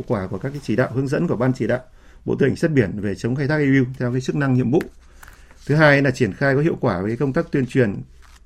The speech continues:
chống khai thác, à, I U U, ờ, vào trong cái kế hoạch thực hiện chương trình cảnh sát biển đồng hành với ngư dân trong cái triển khai của từng tháng. Rồi chủ động, ờ,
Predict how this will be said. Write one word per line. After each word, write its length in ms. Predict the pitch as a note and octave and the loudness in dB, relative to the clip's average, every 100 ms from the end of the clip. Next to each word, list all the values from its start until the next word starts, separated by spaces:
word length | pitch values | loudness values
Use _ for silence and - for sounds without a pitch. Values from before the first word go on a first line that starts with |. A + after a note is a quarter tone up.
| - - | -20 -8
chống 240 | A#2 B2 | -4 -2
khai 160 | C#3+ C3+ | -2 0
thác, 200 | E3+ F3 - - - - - | -2 -2 -12 -20 -20 -20 -10
à, 240 | A#2 A#2+ - | -6 -4 2
I 120 | C#3 | 4
U 220 | C#3+ C#3 | 4 4
U, 60 | B2+ B2+ - - - | 2 -2 -18 -20 -12
ờ, 220 | A#2+ G#2 G#2 G2 - - - | -6 -6 -6 -10 -16 -14 -6
vào 120 | F3 | -2
trong 180 | C#3 B2+ | 0 0
cái 100 | C#3 | 2
kế 100 | C#3 | 4
hoạch 200 | F3+ C3+ - - | 4 2 -2 -8
thực 120 | G#2+ | -4
hiện 160 | B2 - | -4 -2
chương 160 | C#3+ | -2
trình 220 | C3+ A2 | 0 0
cảnh 180 | G#2 G2+ | 0 -4
sát 180 | F2 E3 | -2 -2
biển 200 | C3+ G2 | 0 0
đồng 140 | A2 | -2
hành 120 | A2+ G#2+ | -2 0
với 120 | B2 | 2
ngư 140 | D3 | 4
dân 220 | C#3 C#3+ B2+ - | 4 4 0 -8
trong 220 | - C3 | -4 -2
cái 100 | C3+ | -2
triển 180 | C3 G2+ | -2 -4
khai 200 | C3 C3 | -2 -4
của 100 | A#2 | -4
từng 180 | - G2+ | -6 0
tháng. 260 | A#2+ C#3+ B3 - - - - - - | 2 2 -2 -10 -20 -20 -20 -20 -2
Rồi 200 | A#2+ G#2+ | 0 0
chủ 180 | - G2 | -2 2
động, 260 | B2+ - B3 - - - - - - | 2 2 -6 -16 -20 -20 -20 -20 -8
ờ, 220 | G#2 | -6